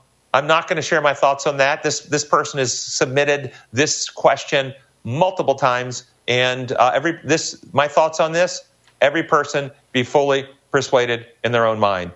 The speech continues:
So it, it is a place where you have to come to your own conclusion. With respect to, uh, Hebrews eleven three,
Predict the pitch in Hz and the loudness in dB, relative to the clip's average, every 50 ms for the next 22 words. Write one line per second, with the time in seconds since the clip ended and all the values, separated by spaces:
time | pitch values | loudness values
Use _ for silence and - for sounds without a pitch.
0 | _ _ _ _ - - 135 113 110 107 101 - - - - 117 123 120 - 113 | _ _ _ _ -2 2 4 4 4 2 -2 -6 -8 -4 -2 -2 -2 -2 0 0
1 | 135 135 135 120 127 120 - - 151 143 156 147 - 131 123 127 131 123 - 131 | 0 0 0 -2 -4 -4 0 2 2 2 2 0 -4 -2 0 0 0 0 0 -4
2 | 110 - 123 113 110 110 107 104 104 101 98 90 - 95 85 82 - 80 - _ | -4 -4 -4 -2 -2 0 0 0 0 -4 -8 -6 -4 -4 -4 -4 -6 -12 -16 _
3 | _ - - - - - - - - - 147 151 151 156 151 - - 185 190 190 | _ -20 -20 -20 -18 -18 -18 -16 -4 -2 0 0 0 -2 -2 0 2 2 2 2
4 | 185 - - - 190 170 165 165 156 156 - - _ _ _ _ _ - - 127 | 0 -6 -2 0 2 2 2 2 0 -4 -8 -18 _ _ _ _ _ 0 2 2
5 | 131 131 135 135 131 127 - - - _ _ _ - 170 147 156 156 139 127 139 | 4 4 2 0 -2 -4 -6 -12 -20 _ _ _ -2 0 2 2 2 2 2 2
6 | 139 143 147 147 151 143 127 - 139 151 165 180 196 208 208 - - | 4 4 4 2 0 -6 -8 -6 -2 0 0 0 0 -2 -4 -8 -14